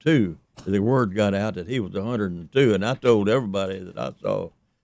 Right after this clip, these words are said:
that's how old he was. But I found out the other day <laughs> when I went up there, and I went to the, the grave, and I found his, uh, inscribed on his, uh, stone. It was, he was ninety-two.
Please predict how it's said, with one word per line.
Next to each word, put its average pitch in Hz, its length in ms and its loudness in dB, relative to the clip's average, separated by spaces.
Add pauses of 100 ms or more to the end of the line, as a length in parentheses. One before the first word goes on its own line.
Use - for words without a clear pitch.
(120)
that's 107 180 2
how 113 200 4
old 113 260 4
he 98 100 -6
was. 101 340 0
But 98 140 -4
I 117 140 0
found 127 340 0
out 113 220 2
the 110 160 2
other 95 140 -2
day 98 420 0 (200)
<laughs> - 560 -14
when 107 140 2
I 107 140 2
went 120 220 0
up 120 200 -2
there, 98 260 2
and 92 140 0
I 104 120 0
went 104 260 -4
to 95 220 0
the, 78 40 -10 (420)
the 101 120 -10
grave, 107 420 4
and 95 160 -2
I 92 80 -6
found 98 540 0 (260)
his, 95 360 -8 (720)
uh, 92 260 -4 (440)
inscribed 101 640 0
on 101 160 -2
his, 90 140 -6 (1000)
uh, 92 280 -2 (420)
stone. 104 340 4 (300)
It 104 200 -4
was, 90 360 -14
he 110 100 0
was 98 180 -4
ninety-two. 101 720 0